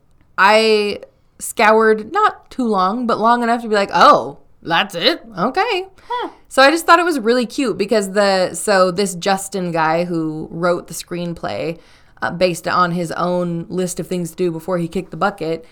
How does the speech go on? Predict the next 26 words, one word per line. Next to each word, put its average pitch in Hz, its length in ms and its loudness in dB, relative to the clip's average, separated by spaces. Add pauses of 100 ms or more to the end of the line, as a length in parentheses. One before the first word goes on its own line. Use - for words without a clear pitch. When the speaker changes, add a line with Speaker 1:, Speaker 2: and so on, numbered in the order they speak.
(220)
Speaker 1:
and 160 140 -12
shortened 175 300 -2
it - 160 -2
to 170 220 -4
The 160 140 -8
Bucket 190 340 -6
List. 165 600 -8
And 180 220 -6
then 170 220 -4
he, 165 440 -8 (300)
on 208 300 0
his, 185 480 -6 (440)
on 214 260 0
his 220 240 -2
Justin's 202 600 -4
list 180 320 -6
of 165 80 -10
things 180 240 -6
to 175 60 -16
do 165 160 -4
before 160 260 -4
I 170 60 -4
kicked 175 260 -16
the 170 60 -12
bucket, 170 360 -8
said, 165 460 -6